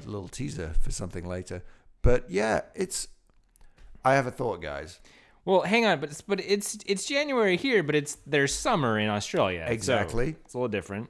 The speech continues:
Speaker 1: So it's summer in Australia, and it's baking hot. Uh, spoiler alert, uh, flat earthers, et cetera in the world, it's not getting any cooler in the summer. It's getting warmer. This is only gonna get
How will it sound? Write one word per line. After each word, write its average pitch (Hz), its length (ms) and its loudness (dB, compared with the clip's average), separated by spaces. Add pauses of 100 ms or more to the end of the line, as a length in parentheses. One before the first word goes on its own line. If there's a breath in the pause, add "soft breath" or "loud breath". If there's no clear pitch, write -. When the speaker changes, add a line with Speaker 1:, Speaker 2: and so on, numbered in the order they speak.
Speaker 1:
So 113 300 -2
it's 117 200 -4
summer 123 400 0
in 113 120 0
Australia, 95 640 -4 (400 soft breath)
and 113 160 -2
it's 110 120 -8
baking 98 500 0
hot. 127 340 0 (440 soft breath)
Uh, 107 280 2
spoiler 135 520 8
alert, 95 520 -2 (320)
uh, 87 220 -4 (560)
flat 104 380 2
earthers, 90 760 0
et 104 160 -12
cetera 92 580 -2
in 90 220 -6
the 90 60 -6
world, 90 440 -4 (480 soft breath)
it's - 260 -4
not 214 220 2
getting 185 320 2
any 165 160 2
cooler - 680 4 (380)
in 95 160 -4
the 87 100 -4
summer. 71 420 -6 (400)
It's 127 180 -6
getting 147 400 -2
warmer. 113 500 -2 (240 soft breath)
This - 280 -2
is 143 160 -2
only 127 240 0
gonna 110 240 -4
get 104 520 -4